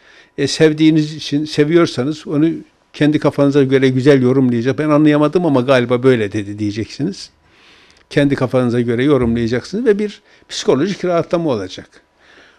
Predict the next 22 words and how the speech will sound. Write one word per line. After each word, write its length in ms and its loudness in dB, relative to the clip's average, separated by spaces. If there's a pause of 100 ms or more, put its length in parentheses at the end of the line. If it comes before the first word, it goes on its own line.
(160)
Ondan 240 2
sonra, 400 -4 (1200)
e, 80 -2
üç 220 -6
beş 160 2
tane 420 0 (920)
şeyin 420 2
de 220 -4 (120)
bir 60 0
rahatlaması 600 -2
olacak. 360 -6 (840)
İnşaatçının 680 0
da 100 -6
ya-, 160 -6
rahatlaması 720 -6
olacak. 340 -6 (580)
Peki, 420 0 (1300)
o 80 0
zaman 420 0
şunu 540 -2
rahatlıkla 560 -4
söyleyebilirsiniz. 1300 -6